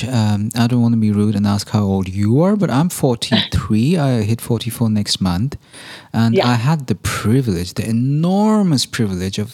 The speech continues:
Speaker 1: n-, having lived without any internet for the first thirteen years of my life. I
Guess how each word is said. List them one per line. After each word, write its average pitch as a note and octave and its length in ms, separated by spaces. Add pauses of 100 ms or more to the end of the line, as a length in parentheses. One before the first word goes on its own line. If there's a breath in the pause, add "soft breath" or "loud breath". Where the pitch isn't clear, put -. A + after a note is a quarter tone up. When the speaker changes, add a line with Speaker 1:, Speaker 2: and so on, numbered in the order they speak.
Speaker 1:
n-, A#2+ 320 (220)
having B2+ 200 (160)
lived B2 220
without A#2+ 240 (100)
any D3+ 300
internet F#2+ 420
for - 80
the - 100 (160)
first - 400 (220)
thirteen A2+ 440
years G2 260
of - 140
my F#2 120
life. F2+ 300 (520 loud breath)
I A2 60